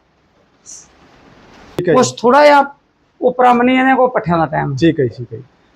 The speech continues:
Speaker 1: ਹਾਂਜੀ, ਅਗਲੀ ਗਾਂ ਦੀ ਜਾਣਕਾਰੀ ਦਿਓ ਜੀ।
Speaker 2: ਇਹ ਵੱਛੀ ਮੰਨ ਲਓ ਵੀ ਜਿਹੜੀ ਇਹਦੀ ਮਾਂ ਸੀ,
Speaker 1: ਹਾਂਜੀ।
Speaker 2: ਉਹ ਜਰਸੀ ਸੀ।
Speaker 1: ਹਾਂਜੀ।
Speaker 2: ਆਪਾਂ ਇਹ ਟੀਕਾ ਪਾਇਆ,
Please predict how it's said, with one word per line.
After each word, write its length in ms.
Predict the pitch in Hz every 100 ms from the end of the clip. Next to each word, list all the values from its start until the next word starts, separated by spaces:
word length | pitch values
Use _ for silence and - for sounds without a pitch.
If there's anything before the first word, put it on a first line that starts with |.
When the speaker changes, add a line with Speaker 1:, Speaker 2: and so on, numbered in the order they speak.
| -
Speaker 1:
ਹਾਂਜੀ, 260 | 175 196 220
ਅਗਲੀ 640 | 214 226 226 226 220 220
ਗਾਂ 220 | 202 202
ਦੀ 60 | 196
ਜਾਣਕਾਰੀ 340 | 190 180 180
ਦਿਓ 120 | 143 123
ਜੀ। 240 | 120 123 - _ -
Speaker 2:
ਇਹ 160 | 269 311
ਵੱਛੀ 280 | 285 285
ਮੰਨ 200 | 277 262
ਲਓ 120 | 262 269
ਵੀ 380 | 285 302 294 - _ _ _ _ _ _
ਜਿਹੜੀ 180 | 190 262
ਇਹਦੀ 160 | 302 330
ਮਾਂ 280 | 247 226
ਸੀ, 360 | 214 226 190 - 156
Speaker 1:
ਹਾਂਜੀ। 280 | 156 156 - _ _ _ _ -
Speaker 2:
ਉਹ 120 | 277
ਜਰਸੀ 420 | 247 202 - 202
ਸੀ। 240 | - 285 294 -
Speaker 1:
ਹਾਂਜੀ। 260 | 156 156 135 _ _ _ _ _ -
Speaker 2:
ਆਪਾਂ 400 | 226 226 269 269
ਇਹ 260 | 240 262 262
ਟੀਕਾ 280 | 247 247
ਪਾਇਆ, 380 | 247 285 262 247